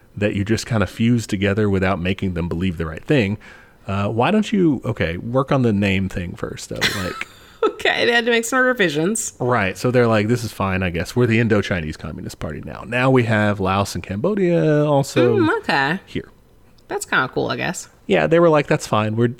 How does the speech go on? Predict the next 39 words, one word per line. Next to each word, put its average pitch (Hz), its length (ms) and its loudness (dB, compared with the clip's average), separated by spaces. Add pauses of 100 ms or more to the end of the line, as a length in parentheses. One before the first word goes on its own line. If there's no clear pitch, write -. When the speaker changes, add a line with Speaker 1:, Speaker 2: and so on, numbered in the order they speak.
Speaker 1:
we're 143 80 0
doing 156 320 4
the 120 100 2
same 104 300 -4
thing, 90 320 -10
though." 101 260 -12
<laughs> - 40 -10
Like, 101 180 0
Speaker 2:
Yeah, 135 400 -2
yeah, - 140 -4
Speaker 1:
they 185 60 0
Speaker 2:
just 220 160 0 (100)
a - 20 6
Speaker 1:
didn't, 175 200 4
like, 113 180 2
Speaker 2:
rebrand. 139 80 0 (100)
Speaker 1:
purge 117 220 2
people 98 260 0
or 90 80 -2
do 87 140 -2
anything 85 260 -4
like 82 160 -10
that 90 280 0 (260)
yet. 113 320 -2
I 147 80 0
mean, 156 160 4
they're 156 100 4
going 95 340 -2
to. - 200 -10
Like, 92 360 -6
everyone 123 340 4
does. - 300 0
Speaker 2:
<laughs> - 100 -12
Speaker 1:
Uh, - 260 -2 (1600)
they 214 120 0
have 165 240 4
Speaker 2:
Oh. 160 60 6
Speaker 1:
a 127 40 4
pretty 170 340 2